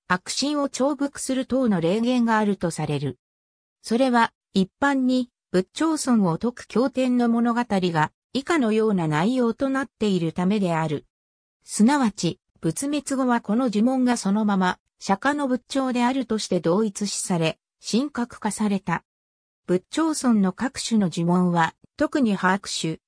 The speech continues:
つまり、死者の魂を苦しみの世界から救うことに霊言があるとして、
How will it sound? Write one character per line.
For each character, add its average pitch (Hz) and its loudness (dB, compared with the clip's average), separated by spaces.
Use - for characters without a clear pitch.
つ - -4
ま 269 0
り、 160 -2
死 - -6
者 294 0
の 185 0
魂 220 0
を 160 0
苦 254 0
し 294 -4
み 294 -2
の 294 -4
世 285 -2
界 269 -4
か 190 -2
ら 175 0
救 240 -2
う 226 -4
こ 233 -6
と 233 -2
に 180 2
霊 175 2
言 220 2
が 196 2
あ 208 0
る 214 -2
と 190 -4
し - -10
て、 - -2